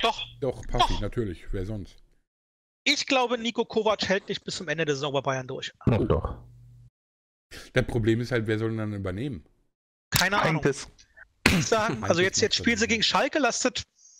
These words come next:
Speaker 4: Gelsenkirchen.
Speaker 1: oder gegen, ja, Gelsenkirchen, Klugscheißer. Ähm, lass das Ding nicht gewinnen. So, dann hast du, dann hast du Champions League, wo, wie gesagt, ich hab Liverpool gesehen.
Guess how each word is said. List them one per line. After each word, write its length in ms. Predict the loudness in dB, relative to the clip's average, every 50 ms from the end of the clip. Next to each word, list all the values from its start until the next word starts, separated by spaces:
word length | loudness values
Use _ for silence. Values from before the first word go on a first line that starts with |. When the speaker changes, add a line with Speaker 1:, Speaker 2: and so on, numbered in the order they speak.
| _ _ 0
Speaker 4:
Gelsenkirchen. 680 | 2 2 4 2 2 2 2 0 2 2 0 0 0 -2 -8 -6 _ 2
Speaker 1:
oder 180 | 2 2 2
gegen, 200 | 2 0 -2 0
ja, 300 | 2 2 4 4 2 2
Gelsenkirchen, 640 | 2 2 0 0 0 -2 0 0 2 2 0 -2 -2
Klugscheißer. 500 | -4 -2 0 0 2 2 2 2 0 0 0 0 -2 -2 -2 0 0
Ähm, 400 | 2 2 2 0 -2 -4 -4 -4 -8 -14 -20 -20 -20 -20 -20 _ _ _ _ 0
lass 200 | 2 2 4 2
das 100 | 0 0
Ding 140 | 2 2 2
nicht 140 | 2 2 2
gewinnen. 300 | 2 2 2 0 -2 -6 -10 -4
So, 240 | 0 2 2 2
dann 180 | 2 2 2 2
hast 220 | 2 0 2 2
du, 240 | 2 2 2 0 -2 _ _ 0
dann 120 | 2 2
hast 200 | 2 0 2 2
du 100 | 2 2 2
Champions 380 | 2 2 2 2 0 0 0 2
League, 180 | 2 2 4 2
wo, 100 | 2 2 0 -6 -16 -18 -18 _ -20 -16 -16 -14 -4 0
wie 40 | 2
gesagt, 180 | 2 2 2 2 2
ich 60 | 0
hab 100 | 2 2
Liverpool 380 | 2 2 2 2 2 2 0 2
gesehen. 540 | 2 2 2 2 2 0 -2 -8 -16 -18